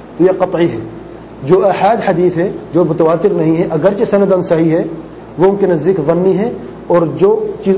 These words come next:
اس سے ثابت ہو جائے احاد حدیث سے، ان کے نزدیک وہ واجب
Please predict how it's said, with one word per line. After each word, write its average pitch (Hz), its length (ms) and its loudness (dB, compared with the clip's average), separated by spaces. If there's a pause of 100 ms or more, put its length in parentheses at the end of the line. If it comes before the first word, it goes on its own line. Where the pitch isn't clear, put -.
اس 226 100 -2
سے 254 140 2
ثابت 196 340 2
ہو 160 120 2
جائے 160 260 0 (140)
احاد 175 300 2 (140)
حدیث 147 340 -2
سے، 170 140 0 (1000)
ان 180 100 4
کے 190 100 2
نزدیک 156 400 0
وہ 156 140 2
واجب 139 260 0